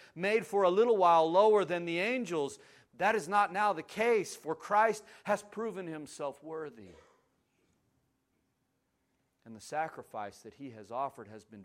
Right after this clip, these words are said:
vindicated. It was accepted, and he was raised from the dead, and that because he's not a lesser created being, but is in fact the radiance of the glory of God and the exact imprint of his nature. And so to boil it down to his essence,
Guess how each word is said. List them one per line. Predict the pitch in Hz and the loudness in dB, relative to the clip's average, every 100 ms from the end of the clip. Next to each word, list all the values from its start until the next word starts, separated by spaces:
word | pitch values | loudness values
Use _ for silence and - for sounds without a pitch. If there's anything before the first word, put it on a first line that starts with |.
| 92 | -18
vindicated. | 143 165 139 - 104 98 92 82 _ _ _ _ - | -16 -14 -16 -16 -16 -16 -18 _ _ _ _ _ -16
It | |
was | 131 110 | -16 -16
accepted, | 113 - - 165 160 _ 104 95 _ _ _ | -18 -18 -8 -8 -10 _ -20 -20 _ _ _
and | 120 | -16
he | 143 | -14
was | 127 101 | -14 -14
raised | 117 156 170 151 | -8 -6 -6 -10
from | - 127 | -16 -14
the | 110 | -14
dead, | 107 117 147 151 127 | -14 -8 -4 -4 -4
and | 113 107 | -8 -8
that | 139 165 135 | -6 -6 -8
because | 131 147 135 | -16 -14 -14
he's | 143 127 | -14 -16
not | 127 139 170 170 _ _ | -10 -6 -6 -8 _ _
a | 110 | -20
lesser | 110 127 135 143 | -12 -12 -12 -14
created | 123 143 131 127 117 104 | -16 -12 -10 -10 -12 -12
being, | 147 151 131 | -12 -10 -10
but | 120 | -12
is | 120 117 | -12 -16
in | 110 | -20
fact | - 131 127 - _ _ _ | -12 -8 -8 -10 _ _ _
the | 110 | -18
radiance | 104 131 139 135 120 127 | -10 -8 -8 -10 -14 -18
of | 101 | -20
the | 104 | -20
glory | 120 123 120 113 | -18 -14 -14 -16
of | 98 | -18
God | 113 110 110 | -16 -12 -12
and | 107 104 | -14 -18
the | 101 | -20
exact | 98 113 104 151 | -16 -14 -14 -16
imprint | 151 131 - 104 | -18 -18 -20 -20
of | 101 | -20
his | 95 92 | -20 -20
nature. | 110 120 - - 95 82 _ _ _ _ _ _ _ | -18 -18 -18 -18 -18 -20 _ _ _ _ _ _ _
And | - | -10
so | 180 170 | -4 -4
to | 165 | -6
boil | 123 175 208 196 | -6 0 2 2
it | 143 | 0
down | 170 180 190 175 | -2 2 0 -2
to | 185 | -4
his | 170 147 | -4 -2
essence, | 160 175 - 147 120 | -2 -2 -4 -12 -14